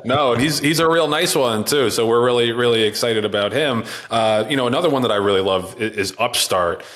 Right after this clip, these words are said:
And can you ju-, he's, he's one that I think has been, like, a slower burn, and he's starting to come on, like, a lot in the last couple of years.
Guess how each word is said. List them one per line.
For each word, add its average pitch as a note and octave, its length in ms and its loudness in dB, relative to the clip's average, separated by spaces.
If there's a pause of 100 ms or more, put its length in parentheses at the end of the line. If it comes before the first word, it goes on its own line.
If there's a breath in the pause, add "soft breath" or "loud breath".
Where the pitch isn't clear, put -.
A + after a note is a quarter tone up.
(140 loud breath)
And G#2 380 -2
can C3+ 120 -2
you C3+ 80 0
ju-, C#3+ 100 0
he's, D3+ 320 -2
he's D#3+ 180 -2
one D3 160 0
that B2+ 120 2
I A#2+ 80 2
think A#2 200 -4
has A2 160 -2
been, G#2 200 -2
like, G2+ 160 -2
a G2 60 -2
slower A2 380 0
burn, G#2 300 0
and F2+ 120 -2
he's A#2 140 0
starting A#2 300 -2
to G2+ 40 -6
come G#2 220 -2
on, G#2+ 140 -2
like, G2 260 -4
a G#2+ 80 -2
lot G#2+ 400 -2
in G#2 60 -8
the G#2+ 80 -2
last G#2+ 340 -2
couple G2+ 260 0
of G2 60 0
years. C3 460 0